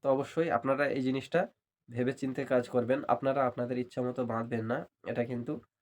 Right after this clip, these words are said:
আহ, ভেরিফাই হবে, সেই হিসেবে কিন্তু মাপটা ঠিক রেখে কাজটা করবেন। কিন্তু তার আগে আপনাকে যে প্রথম কিস্তির টাকা দিয়েছে সেটা কিন্তু, সেই টাকাটা নিয়ে কিন্তু কাজটা করাতে হবে লিন্টন পর্যন্ত। সেই লিন্টন পর্যন্ত কাজটা করাতে হবে, প্লাস আপনাকে কিন্তু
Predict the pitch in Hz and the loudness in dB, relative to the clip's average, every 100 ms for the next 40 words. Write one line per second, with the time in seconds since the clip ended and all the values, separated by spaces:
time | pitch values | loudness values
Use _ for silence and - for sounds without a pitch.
0 | _ _ 120 113 110 113 127 131 120 110 | _ _ 0 0 0 -2 -2 0 0 0
1 | 113 143 - 113 117 117 131 156 127 113 | -2 -4 -4 -4 -2 -2 -4 -4 -4 -4
2 | 180 - _ _ _ 113 110 - 156 - | -8 -12 _ _ _ -2 0 -2 -8 -10
3 | - 160 139 120 165 - _ _ 117 110 | -10 -6 -2 -2 -2 -6 _ _ -4 -4
4 | - 107 107 101 101 107 _ _ _ _ | -4 -4 -4 -4 -6 -10 _ _ _ _
5 | _ 127 127 135 135 143 156 131 131 127 | _ -10 -2 4 6 4 2 0 0 -4
6 | 185 240 _ _ 127 123 131 151 147 147 | -4 -8 _ _ -8 -2 -2 -2 -4 -6
7 | 135 127 120 123 131 165 135 120 127 127 | -6 -2 2 2 0 -2 -2 -4 -2 -4
8 | 170 180 123 120 113 117 120 127 131 143 | -6 -6 -6 -2 -2 -2 -4 -4 -8 -10
9 | - 113 113 - - 117 117 127 147 180 | -4 -2 -2 -4 -2 -2 -2 -4 -6 -8
10 | - _ _ _ - 127 143 139 120 110 | -12 _ _ _ -6 0 0 0 -2 -2
11 | 107 107 104 113 113 127 135 135 131 131 | -4 -6 -8 -6 -2 -2 -2 -6 -4 -6
12 | 131 127 127 139 131 135 151 170 127 131 | -4 -2 -2 -2 -2 0 0 -2 0 2
13 | 135 117 127 123 139 | 2 0 0 -2 -4